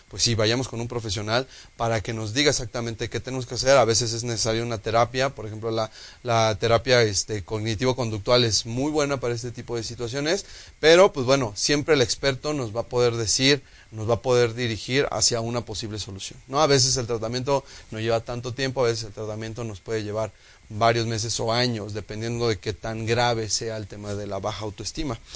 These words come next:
Pero, por ejemplo, ¿sabías, Manuel, que ser workaholic podría ser un síntoma de baja autoestima?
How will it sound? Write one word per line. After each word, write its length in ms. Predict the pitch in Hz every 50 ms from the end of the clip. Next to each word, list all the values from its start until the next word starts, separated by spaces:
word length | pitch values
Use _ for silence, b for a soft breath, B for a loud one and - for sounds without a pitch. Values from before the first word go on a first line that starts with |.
| B B B B B B
Pero, 120 | - 160
por 120 | 147 170 170
ejemplo, 220 | 165 190 190 190
¿sabías, 340 | 185 202 190 202 208 220 220
Manuel, 360 | 220 220 214 214 208 208 196
que 400 | - 196 185 185 196 202 180 - b b b b b b b b b b
ser 340 | - - - - 185 190 202
workaholic 800 | 214 202 214 208 175 - 160 131 117 151 160 170 202 240 - - - - - - _
podría 480 | - 135 127 123 123 131 135 160 175 180
ser 200 | 170 185 170 156
un 140 | 175 175 156
síntoma 460 | - - 165 160 - 175 165 151 127
de 60 | 120
baja 200 | 117 127 120 147
autoestima? 580 | 151 135 - 120 98 - - 120 110 110 143